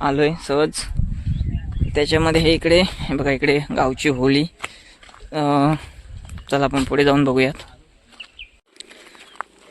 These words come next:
तर मित्रांनो, इकडे बघा, इकडे दोन म्हशी आहेत, त्या पण तुम्हाला दाखवतो.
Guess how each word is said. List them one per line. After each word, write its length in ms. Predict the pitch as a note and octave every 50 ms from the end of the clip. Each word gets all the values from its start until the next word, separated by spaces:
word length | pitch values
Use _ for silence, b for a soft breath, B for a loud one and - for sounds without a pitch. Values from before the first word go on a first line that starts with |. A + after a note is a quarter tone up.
| - - - D#3+ - - D#3
तर 280 | D#3 E3 E3 E3+ F3 E3
मित्रांनो, 320 | F3 E3 E3+ D#3+ E3+ F3
इकडे 160 | D#3+ D#3 F3
बघा, 300 | E3 E3 D#3 E3 D#3+ D#3 F3+ B B B
इकडे 220 | D3 C#3 D3+ D#3 D#3
दोन 380 | D3 D3 D#3 D#3+ D#3 D#3+ F3 D#3 - -
म्हशी 500 | - B2+ C#3 C3 C3 B2+ - - D#3+ D#3
आहेत, 200 | D3+ C#3 C#3 C#3 B2 B2 - B B B B B B B B B _ -
त्या 100 | - -
पण 160 | C3+ C#3 C#3+ C#3+
तुम्हाला 260 | C#3+ C#3+ C#3+ C#3 C#3
दाखवतो. 600 | C#3 C3+ C3 - - D3 C#3+ C3 - C#3 D3 E3+